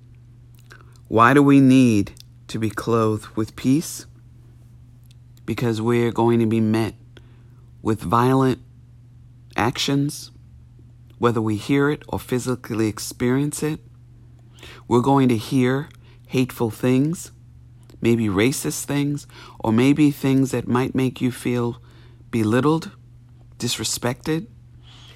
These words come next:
And as women in the workplace, many of us are not being paid fairly. We don't have equal wage or equal opportunities for advancement. And so we have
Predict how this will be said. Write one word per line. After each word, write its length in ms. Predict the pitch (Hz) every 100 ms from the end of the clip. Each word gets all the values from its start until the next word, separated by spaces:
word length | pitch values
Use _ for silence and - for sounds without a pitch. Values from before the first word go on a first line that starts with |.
| -
And 140 | 127
as 200 | 131 117
women 380 | 110 127 147 147
in 140 | 143
the 100 | 131
workplace, 760 | 104 113 127 - 147 160 180 - - - - - - -
many 280 | - 123 143
of 140 | 139 120
us 200 | 127 -
are 80 | 107
not 340 | 113 120 117
being 440 | 131 120 113 107 - - - - -
paid 420 | - 127 139 151
fairly. 520 | - 147 147 160 165
We 140 | 123
don't 200 | 123 123
have 380 | 147 127 120 117 - - - - -
equal 400 | 131 - 127 113
wage 640 | 113 123 139 170 - - - - - - - - - - - - - - - - - -
or 340 | 127 123 117 -
equal 300 | 147 143 139
opportunities 800 | 127 - 127 - 131 131 139 139
for 200 | - 123
advancement. 640 | 120 107 123 165 - 170 - - - - - - - - - - - - - - - - - -
And 100 | 139
so 220 | 135 160 147
we 180 | 147
have 540 | 135 156 156 120 123